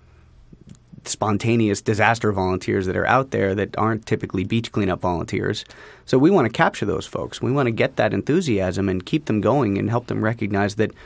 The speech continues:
this is a persistent problem. This isn't a one-time event. We do this every single year. We do it throughout the year,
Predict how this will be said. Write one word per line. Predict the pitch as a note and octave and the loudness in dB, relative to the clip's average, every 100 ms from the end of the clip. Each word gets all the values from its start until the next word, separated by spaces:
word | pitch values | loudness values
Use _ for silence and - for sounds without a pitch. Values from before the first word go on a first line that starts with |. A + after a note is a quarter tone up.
| - - | -20 -2
this | F3+ G3+ | 0 2
is | D#3 | 0
a | |
persistent | C3 A#2+ C#3+ C3+ - | 0 0 -2 -2 -4
problem. | - B2+ - - | 0 0 0 -2
This | D#3+ | -2
isn't | G#3+ E3+ G#2+ | -2 2 2
a | |
one-time | G#2 A2 G2+ G2 | 4 2 0 -2
event. | E2+ C3+ F3 - - - - | -2 0 0 -4 -16 -8 0
We | F#3 | 2
do | G3+ | 4
this | D#3 C#3+ | 2 0
every | A#2 B2 | 0 0
single | A#2 A2 | -2 -2
year. | G#2 A2+ C#3 | 0 0 0
We | C3+ | 0
do | C#3 C3 | 2 0
it | |
throughout | C3 A#2+ A#2+ C#3 - | 0 0 2 2 0
the | G2 | -4
year, | F2+ F#2 A2 | -2 0 -2